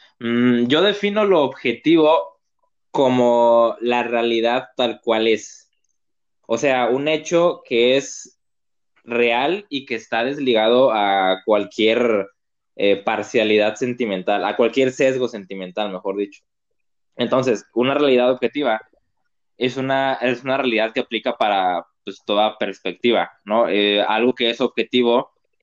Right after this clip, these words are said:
va a tener la misma validez aquí que en otra región, en otra, este, en otro continente, con otras perspectivas. Y, este,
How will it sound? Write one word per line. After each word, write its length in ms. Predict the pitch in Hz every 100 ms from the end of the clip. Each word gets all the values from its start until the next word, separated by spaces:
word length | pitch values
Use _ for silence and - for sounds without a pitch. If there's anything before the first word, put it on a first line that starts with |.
| _ _ -
va 60 | 107
a 100 | 107
tener 200 | 117 113
la 80 | 117
misma 240 | 110 113
validez 360 | 110 104 101 104
aquí 460 | 107 - 127 143 - _ _ _ _ _ _ _ -
que 540 | 117 110 110 110 107
en 140 | 107 110
otra 260 | 110 117
región, 640 | 104 98 120 127 127 135 127
en 140 | 107
otra, 800 | 107 120 110 107 98 95 90 - _ _ _ -
este, 300 | 95 - 98
en 80 | 101
otro 180 | 101 110
continente, 720 | 107 98 101 113 - 117 117
con 180 | - 98
otras 240 | 98 107
perspectivas. 800 | - 95 - 92 - 113 113 - _ _ _ _ _ _ _ _ _ _
Y, 160 | 104 110
este, 720 | 107 - 110 107 107 104